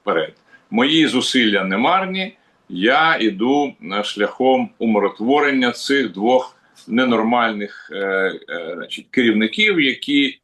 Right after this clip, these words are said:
замість того, щоб миритися, вони воюють. Мене не цікавить, е, хто на кого напав, от як напав, чому напав, мені треба отримати лаври переможця".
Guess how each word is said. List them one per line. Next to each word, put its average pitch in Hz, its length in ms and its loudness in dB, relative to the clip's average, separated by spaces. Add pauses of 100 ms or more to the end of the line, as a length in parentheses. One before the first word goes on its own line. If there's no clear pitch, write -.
(180)
замість 123 340 -2
того, 131 200 2
щоб 117 240 -6
миритися, 139 460 -4
вони 107 260 -4
воюють. 82 580 -10 (360)
Мене 220 200 0
не 208 100 2
цікавить, 123 760 -2
е, 107 280 -4
хто 147 200 -4
на 131 100 0
кого 113 260 0
напав, 190 580 0 (380)
от 139 340 0
як 180 340 0
напав, 156 480 -2
чому 160 300 -4
напав, 143 800 -2
мені 165 200 -4
треба 131 760 2
отримати 113 800 -2
лаври 117 380 0
переможця". 80 680 -14